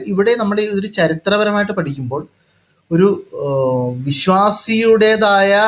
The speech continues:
എന്തെങ്കിലും ഒക്കെ അങ്ങനെ ഒരു, ഏഹ്, പ്രശ്നങ്ങളില്ലാതിരുന്നു എന്ന് തെളിയിക്കേണ്ട ഒരു, ഒരു എന്താ നിർബന്ധത്തിന്റെയോ താല്പര്യത്തിന്റെയോ വെളിച്ചത്തിലല്ല, മറിച്ച്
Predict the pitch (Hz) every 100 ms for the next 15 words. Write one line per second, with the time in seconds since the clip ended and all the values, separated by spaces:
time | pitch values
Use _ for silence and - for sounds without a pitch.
0 | - 190 175 196 196 202 196 165 175 151
1 | 156 160 160 160 165 160 160 _ _ _
2 | 151 147 - _ _ - 147 - 160 160
3 | 147 151 151 156 151 143 - 185 202 226
4 | 247 247 226 185 196 208 - - 220 220
5 | 220 226 226 233 220 220 220 220 214 214
6 | - - _ 196 202 214 208 214 202 202
7 | 196 190 175 220 220 220 214 208 196 185
8 | 196 185 196 196 202 185 175 170 165 127
9 | 131 139 147 147